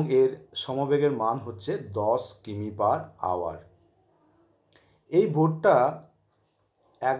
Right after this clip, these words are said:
ঘন্টায় যায় দশ কিমি। যদি একটা, যে কোনো একটা সময় ধরো, টি সময় মনে করো, যে কোনো একটা সময় টি, সেই টি সময় কত দূর যাবে? টি সময়ে অতিক্রান্ত দূরত্ব হবে টেন টি, অর্থাৎ টি সময়ে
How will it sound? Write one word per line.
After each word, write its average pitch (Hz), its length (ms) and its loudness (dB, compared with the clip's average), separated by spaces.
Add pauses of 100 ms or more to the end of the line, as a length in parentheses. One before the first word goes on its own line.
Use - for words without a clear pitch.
(100)
ঘন্টায় 190 420 -2
যায় 214 180 0 (360)
দশ 117 140 4 (120)
কিমি। 90 220 -10 (960)
যদি 180 140 2 (100)
একটা, 226 180 2 (540)
যে 180 100 0
কোনো 196 140 -2
একটা 202 140 -2 (100)
সময় 143 280 2
ধরো, 151 160 -2 (580)
টি 202 100 -4 (140)
সময় 107 300 -4
মনে 92 160 -10
করো, 98 200 -8
যে 143 80 -4
কোনো 147 140 -4
একটা 156 180 -4
সময় 160 180 -2 (100)
টি, 107 100 -6 (100)
সেই 135 200 -4
টি 180 60 -2 (100)
সময় 196 240 2
কত 185 140 2
দূর 196 180 0
যাবে? 190 140 0 (1300)
টি 208 100 -4 (120)
সময়ে 214 240 0 (100)
অতিক্রান্ত 160 400 0 (100)
দূরত্ব 135 320 2
হবে 160 140 -4 (300)
টেন 175 220 6 (280)
টি, 113 120 -6 (1700)
অর্থাৎ 190 200 -2 (160)
টি 175 100 -2 (160)
সময়ে 196 260 2